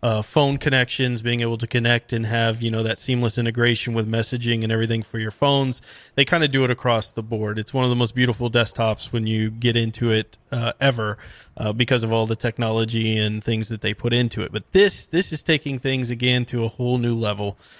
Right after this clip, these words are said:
So, for instance, recently I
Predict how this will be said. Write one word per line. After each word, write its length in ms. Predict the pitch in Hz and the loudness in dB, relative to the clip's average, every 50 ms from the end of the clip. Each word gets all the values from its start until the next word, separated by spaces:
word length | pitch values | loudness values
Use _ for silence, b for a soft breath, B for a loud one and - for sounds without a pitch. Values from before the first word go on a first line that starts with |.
| B B B B B | B B B B B
So, 440 | - - 135 135 135 131 131 123 - | 2 4 4 4 4 2 0 -2 -6
for 300 | - - - 175 175 160 - | -14 -6 0 0 0 2 2
instance, 800 | 175 175 165 160 - - - 120 107 107 120 - - - - - b b b b b b _ _ _ _ | 2 0 0 0 -2 -2 -2 -2 -2 -2 -4 -8 -10 -14 -16 -18 b b b b b b _ _ _ _
recently 840 | - 139 151 175 170 - - 160 135 120 131 127 120 117 123 131 123 - - - | 2 4 4 4 4 4 2 2 0 2 0 0 0 2 2 0 -2 -4 -8 -4
I 640 | 123 123 123 123 120 123 123 123 120 120 120 - | 0 2 2 4 4 2 2 2 2 2 0 -2